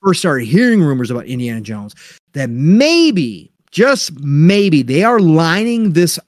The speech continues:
up for episodic type expansions, and that this could be just the opening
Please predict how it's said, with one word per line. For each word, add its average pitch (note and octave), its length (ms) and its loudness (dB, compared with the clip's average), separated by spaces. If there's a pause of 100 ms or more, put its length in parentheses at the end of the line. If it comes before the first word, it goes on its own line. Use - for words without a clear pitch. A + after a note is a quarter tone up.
up D3 320 -4 (680)
for D#3 300 -2 (280)
episodic E3+ 920 -2 (300)
type D#3 460 -4 (500)
expansions, A#2+ 880 -6
and C#3 120 -6
that C3 200 -6
this G#3 260 0
could F#3 240 -2
be E3 180 -2
just D3+ 360 -2
the D#3 200 -8
opening F#3 720 0